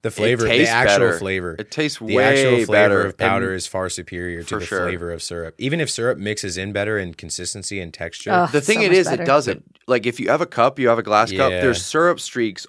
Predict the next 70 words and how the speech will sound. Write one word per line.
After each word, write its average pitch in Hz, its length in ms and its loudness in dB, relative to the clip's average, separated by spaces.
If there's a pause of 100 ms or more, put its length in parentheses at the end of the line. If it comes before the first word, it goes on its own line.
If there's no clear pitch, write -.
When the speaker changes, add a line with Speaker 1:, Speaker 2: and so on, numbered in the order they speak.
Speaker 2:
all 143 300 4
over, 123 260 2
like, 104 200 2
the 107 80 -2
bottom. 113 400 4
Like, 113 180 0
it 160 80 2
Speaker 3:
You 262 120 8
have 277 180 8
Speaker 2:
doesn't 226 160 -8
Speaker 3:
to, 196 40 -2
you 220 80 2
know 247 140 6
how 220 80 6
to 160 80 2
do 165 140 -2
it - 180 -8
correctly, 151 600 -2
and 147 100 -8
it - 100 -10
doesn't 151 220 -10
work - 220 -12
like - 140 -20
that. - 220 -10
Speaker 2:
How? 104 440 0
Speaker 3:
You, 180 60 -6
huh? 175 240 -2
Speaker 2:
How? 104 320 -2 (240)
Speaker 3:
So 175 460 2
Speaker 2:
How 127 200 4
do 135 80 0
you 135 40 -2
do 139 120 0
it - 20 2
without 123 220 4
the 104 60 -12
syrup 113 240 0
streaks 104 220 -4
on 214 60 6
Speaker 3:
Okay, 202 80 6
Speaker 2:
the - 60 -2
Speaker 3:
so - 60 2
the 107 80 6
Speaker 2:
bottom? 190 100 4
Speaker 3:
best 240 220 6
way 302 100 4
to 214 80 0
do 175 160 2
it 156 160 0
is 165 160 -2
actually 180 480 0
to - 160 -6
shake 165 440 -2
it. - 360 -12 (260)
So - 160 2
what 180 140 4
you 180 100 0
wanna 202 240 4
do 175 200 4
is 160 180 -2
put - 180 0
it 190 60 2
in 233 60 4
a 143 140 6
Speaker 2:
Oh, - 40 4
Speaker 3:
container 180 480 -2 (120)
with 190 140 0
Speaker 2:
okay. 190 60 6
Speaker 3:
a 175 60 4
lid, 175 340 0